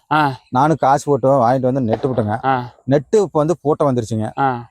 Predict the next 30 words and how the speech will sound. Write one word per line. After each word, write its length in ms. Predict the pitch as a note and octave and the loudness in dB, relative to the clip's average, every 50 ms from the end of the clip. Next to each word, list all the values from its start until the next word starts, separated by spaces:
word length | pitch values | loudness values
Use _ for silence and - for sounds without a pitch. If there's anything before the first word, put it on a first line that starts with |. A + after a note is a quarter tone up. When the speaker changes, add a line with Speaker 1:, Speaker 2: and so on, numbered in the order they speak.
| _ - | _ -2
Speaker 2:
ஆ, 380 | B2+ B2 B2 A#2 A#2 A2+ A2+ A#2 | 0 2 2 4 4 4 4 2
ரெண்டு 240 | A#2 C#3 D3+ D3+ | 2 2 2 2
மாசத்துலயே 300 | D3+ D#3 D3 - D3+ D#3+ C#3 - | 2 0 0 2 0 -2 0 0
பூட்டை 240 | C3+ C#3 - C3+ | -2 0 2 0
வந்துருச்சுங்க. 380 | B2 A2+ A2 G2 - G2 G2 A2 | 0 0 -2 -4 -4 -10 -8 -2
Speaker 1:
சரிங்க. 300 | - C#3+ C3+ B2+ A#2+ A2+ A#2 - C#3+ - _ _ _ _ | 0 0 0 0 -4 -6 -8 -10 -14 -20 _ _ _ _
Speaker 2:
அதனால 520 | - A#2+ B2+ C3 B2+ C3 D3 E3+ F3+ E3+ | -2 0 2 4 4 4 4 4 4 4
இது 360 | D3 C3+ C3 B2 B2 A#2 A2+ | 4 4 4 6 6 6 4
அப்படியே 360 | A#2 A#2 B2+ D3 D#3 C#3+ B2+ | 4 2 2 0 2 2 2
இருக்கட்டும்னு 300 | C3 C#3 D3 C3 C#3 B2+ | 2 0 0 0 0 -2
சொல்லி 240 | C3+ A#2+ B2+ A#2+ C#3+ - - A2+ | 0 0 0 -2 -2 -2 0 0
பார்த்துக்கிட்டு 320 | A2+ A2+ - B2+ G#2+ A2 | 0 2 0 -2 -2 -2
இருக்கிறேங்க. 300 | G2+ G#2+ G#2+ G#2 G#2 - - _ | -4 -2 -4 -4 -6 -8 -10 _
வர்றது 300 | - A#2+ A#2 A#2 A#2+ A2+ A2 | -2 0 2 2 2 2 2
வரட்டும்னு 360 | G#2 G2+ - - G#2+ A2 A2+ - G#2 | 2 0 0 -4 -8 -8 -4 -2 -2
பார்த்துக்கிட்டு 260 | G2+ - G2+ F2 F#2+ | -2 -2 -4 -6 -6
இருக்கிறேங்க. 260 | F2 F2 F2+ F2+ - - - - - - - | -6 -6 -8 -10 -14 -16 -18 -20 -8 -2 0
Speaker 1:
ஆ, 100 | E3+ F3+ | 0 2
சரிங்க. 280 | D#3+ - G#3 G#3+ A3 | 2 2 2 4 4
இப்ப 140 | G#3+ F#3 E3+ | 4 2 4
இது 100 | D#3+ D#3+ | 4 4
என்ன 200 | F3 G3 A#3 B3+ | 4 4 2 2
நெல்லுங்க 340 | G#3+ F#3+ G3 G#3+ G#3+ F#3+ E3+ | 2 2 4 2 2 2 2
இது? 240 | C#3 C#3 C#3+ D3+ D#3 | 2 0 -2 -2 -2
என்ன 300 | D3+ D3+ F#3 F#3+ F3 D#3+ C#3 | -2 0 0 2 2 2 2
பயிரு? 320 | D3+ D3+ C#3+ C3+ C#3 D3 C#3 | 0 0 2 2 0 -2 -2
Speaker 2:
இது 340 | C3+ C#3+ C#3+ D#3 E3+ D#3 D#3+ | -2 0 2 4 4 4 4
வந்துங்க 220 | E3 F3 F3 F3 E3 D#3+ D3 C#3 C3 B2+ B2 | 2 2 2 2 4 4 4 4 4 2 2
ஏடிடி 440 | A#2+ B2 D3+ E3 D#3+ D#3+ C3+ D3 C#3+ | 4 4 4 4 2 2 -2 -2 -4
முப்பத்தொன்பதுங்க. 580 | B2+ - C3+ A2 B2+ B2 A#2+ A2+ G#2 G2+ G2+ | -2 -2 -2 -2 0 0 0 -2 -2 -4 -8